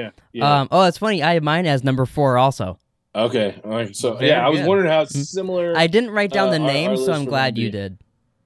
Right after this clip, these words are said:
Speaker 1: Yeah, I actually, I did a little research, Josh.
Speaker 2: <laughs>
Speaker 1: Josh did a little research.
Speaker 2: I, I rewatched a
Speaker 1: Um,
Speaker 2: couple episodes, but that was also for, like, when we were gonna do the podcast
Speaker 1: Right.
Speaker 2: Monday, so, like, it's not, I didn't
Speaker 1: Right.
Speaker 2: do as much
Speaker 1: No, yeah.
Speaker 2: <laughs> research
Speaker 1: No, I
Speaker 2: anymore.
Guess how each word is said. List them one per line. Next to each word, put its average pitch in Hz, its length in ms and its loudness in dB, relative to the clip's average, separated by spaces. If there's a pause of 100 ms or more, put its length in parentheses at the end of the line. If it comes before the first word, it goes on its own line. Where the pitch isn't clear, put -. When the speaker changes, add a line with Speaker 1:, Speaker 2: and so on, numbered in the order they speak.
(120)
Speaker 1:
Yeah, 120 220 0
I 110 120 0
actually, 113 400 -2
I 104 80 -8
did 117 120 -6
a 120 40 -2
little 127 300 -2
research, 117 640 -8
Josh. 92 320 -6 (280)
Speaker 2:
<laughs> - 260 -18
Speaker 1:
Josh 113 260 0
did 117 80 2
a 110 40 4
little 110 200 4
research. 107 380 2
Speaker 2:
I, 190 280 2
I 180 180 4
rewatched 139 380 6
a 135 60 4
Speaker 1:
Um, 135 40 2
Speaker 2:
couple 160 240 0
episodes, 175 440 -6
but 127 160 -10
that 135 100 2
was 135 140 -2
also 131 340 -4
for, 127 160 -8
like, 110 360 -6 (520)
when 127 160 -4
we 131 60 -2
were 127 60 -2
gonna 127 100 0
do 120 100 -2
the 117 80 -2
podcast 110 380 -4
Speaker 1:
Right. 107 40 -6
Speaker 2:
Monday, 139 440 0
so, 113 240 -2
like, 107 180 -4
it's 120 160 -8
not, 113 160 -6
I 110 80 -4
didn't 117 140 0
Speaker 1:
Right. 110 100 2
Speaker 2:
do 95 60 -2
as 104 200 -6
much 104 180 -6
Speaker 1:
No, 147 80 0
yeah. 127 60 0
Speaker 2:
<laughs> - 20 0
research 139 320 0
Speaker 1:
No, 151 200 2
I 165 60 6
Speaker 2:
anymore. 175 80 4